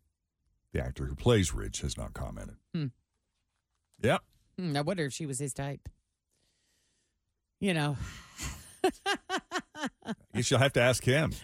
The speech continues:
Speaker 2: Yeah.
Speaker 1: I know. I mean, think of the, think of the kind of letters you probably get being, you know, any kind of celebrity, but especially soap stars, because you do these melodramatic storylines.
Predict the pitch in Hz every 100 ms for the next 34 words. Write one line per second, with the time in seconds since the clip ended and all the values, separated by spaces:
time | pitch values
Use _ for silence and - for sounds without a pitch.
0 | - 180 120 - - - _ _ _ _
1 | - - _ _ _ _ _ _ _ -
2 | 67 64 - 113 127 - 202 233 170 117
3 | - _ _ _ _ _ _ _ _ _
4 | _ _ _ _ _ - 262 196 - 139
5 | 117 90 90 90 80 78 73 104 98 85
6 | 71 85 82 82 - _ _ _ _ _
7 | _ _ _ _ _ _ _ _ _ _
8 | _ _ _ _ 101 95 92 90 85 -
9 | 110 87 123 143 - 104 87 95 87 90
10 | 87 85 78 87 - 170 - 151 87 -
11 | 85 80 - 62 52 52 - - - 120
12 | 101 80 - 101 92 104 98 87 76 87
13 | 90 90 85 82 78 73 67 - 80 69
14 | 60 50 50 50 101 -